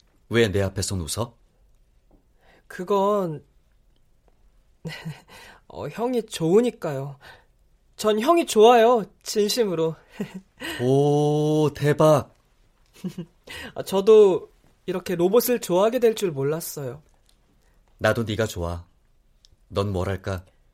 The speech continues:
Speaker 1: 인간적이거든.
Speaker 2: 진짜요?
Speaker 1: 자, 이제 충전도 다 됐고, 뭐 할까? 자전거 탈까? 아님 게임?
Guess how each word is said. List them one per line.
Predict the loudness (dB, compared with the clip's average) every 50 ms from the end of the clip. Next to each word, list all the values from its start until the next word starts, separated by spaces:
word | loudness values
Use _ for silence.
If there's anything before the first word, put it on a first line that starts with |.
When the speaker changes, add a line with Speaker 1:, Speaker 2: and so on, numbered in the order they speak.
| _ _ _ _ _ _ _ _ _ _ _ _ _ _ _ _ _ _ _ _ _ _ _
Speaker 1:
인간적이거든. | -6 -4 -4 -4 -4 -4 -4 -4 -6 -8 -8 -10 -14 -14 -14 -14 -16 -16 -18 _ _ _ _ _ _ _ _ _ _ _ _ _ _ _ _ _ _ _ _ -12
Speaker 2:
진짜요? | -10 -8 -8 -8 -8 -6 -6 -4 -2 -2 -2 -4 -4 _ _ _ _ _ _ _ _ _ _ _ _ _ _ _ _ _ _ _ _ _ _ _ _ _ _ _ _ _ _ _ _ _ -6
Speaker 1:
자, | -2 0 0 0 -2 -6 _ _ _ _ _ _ _ _ _ _ _ _ -4
이제 | -2 2 2 2
충전도 | 0 0 -6 -6 -4 -4 -2 -2 -2 -4
다 | -4 -6 -6
됐고, | -6 -6 -6 -8 -10 -10 -10 _ _ _ _ _ _ _ _ _ _ _
뭐 | -2 0 0 2
할까? | 0 0 -2 -4 -6 -6 -8 _ _ _ _ _ _ _ _ _ _ _ _ _ _ -8
자전거 | -6 -2 0 0 0 0 0 -2
탈까? | -2 -6 -4 -2 -4 -4 -4 -6 _ _ _ _ _ _ -4
아님 | -2 0 0 0 -2 -2 -6 -12 _ _ _ _ _ 0
게임? | 2 2 2 2 0 -4 -10